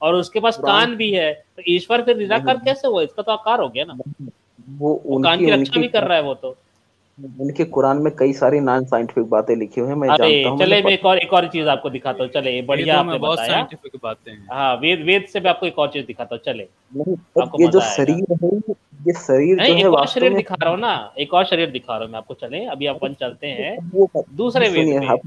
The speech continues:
Speaker 2: अभी इसको
Speaker 1: अरे,
Speaker 2: हटाइए, मैं
Speaker 1: क्योंकि
Speaker 2: कह रहा हूँ
Speaker 1: आपकी, आपके ईश्वर का कान है भाई, देखिए आप नास्तिक ना बने,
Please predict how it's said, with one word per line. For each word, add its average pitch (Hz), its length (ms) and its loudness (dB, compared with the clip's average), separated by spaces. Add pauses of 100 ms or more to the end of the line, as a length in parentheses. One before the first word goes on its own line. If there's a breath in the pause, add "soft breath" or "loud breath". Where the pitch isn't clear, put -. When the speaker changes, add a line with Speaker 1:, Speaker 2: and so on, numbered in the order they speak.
(800)
Speaker 2:
अभी 143 180 2
इसको 170 260 -2
Speaker 1:
अरे, 131 80 -4
Speaker 2:
हटाइए, 147 180 2
मैं - 120 -4
Speaker 1:
क्योंकि 139 240 -2
Speaker 2:
कह 202 60 6
रहा 185 80 6
हूँ 151 80 0
Speaker 1:
आपकी, 190 240 0
आपके 175 340 0
ईश्वर 185 260 0
का 202 120 -4
कान 180 340 2
है 185 60 0
भाई, 165 120 -2
देखिए 165 280 0
आप 180 300 0
नास्तिक 143 360 -8
ना 151 100 -4
बने, 143 280 -6